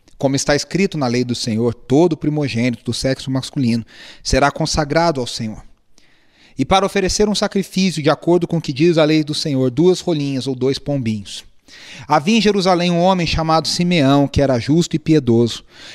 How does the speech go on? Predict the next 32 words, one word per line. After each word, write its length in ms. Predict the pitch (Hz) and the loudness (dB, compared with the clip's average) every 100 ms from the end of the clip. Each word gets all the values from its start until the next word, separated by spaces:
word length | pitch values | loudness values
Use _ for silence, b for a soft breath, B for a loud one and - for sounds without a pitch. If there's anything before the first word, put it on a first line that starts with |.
| B | B
e 60 | - | -2
que 100 | - | 0
esperava 520 | - 220 202 220 196 | 2 2 4 2 0
a 20 | |
consolação 580 | - 160 170 156 - 156 | -2 0 2 0 0 -4
de 80 | 151 | -6
Israel, 540 | - 151 135 131 127 | -4 -2 2 2 2
e 20 | |
o 20 | |
Espírito 460 | 123 - 151 147 143 | 0 -2 0 0 -2
Santo 340 | - 147 135 | -2 0 -2
estava 360 | 117 - 107 101 | -4 -4 -4 -6
sobre 320 | - 95 87 | -6 -6 -4
ele. 200 | 80 71 - - _ _ _ _ _ _ - | -6 -6 -12 -16 _ _ _ _ _ _ -18
Fora-lhe 360 | - 147 170 165 | -2 2 4 4
revelado 540 | 151 147 139 151 160 | 2 2 2 4 2
pelo 140 | 135 123 | -2 -6
Espírito 360 | - 139 131 | -2 -2 -2
Santo 380 | 127 - 123 - - B B B B | -2 -2 -2 -4 -12 B B B B
que 120 | - | 0
ele 120 | 214 214 | 2 2
não 140 | 233 | 0
morreria 640 | 254 220 220 202 190 170 | 2 2 2 4 4 4
antes 300 | 147 175 - | 4 0 -4
de 60 | 151 | -4
ver 280 | 127 160 165 | 0 2 2
a 80 | 151 | 0
Cristo, 720 | - 170 190 190 - - - _ _ _ b b b b | -2 2 4 4 0 -12 -20 _ _ _ b b b b
o 80 | 160 | -2
Cristo 480 | - 233 254 - 160 | 2 4 4 2 -2
do 100 | 143 | -2
Senhor. 400 | - 131 107 | -4 -4 -4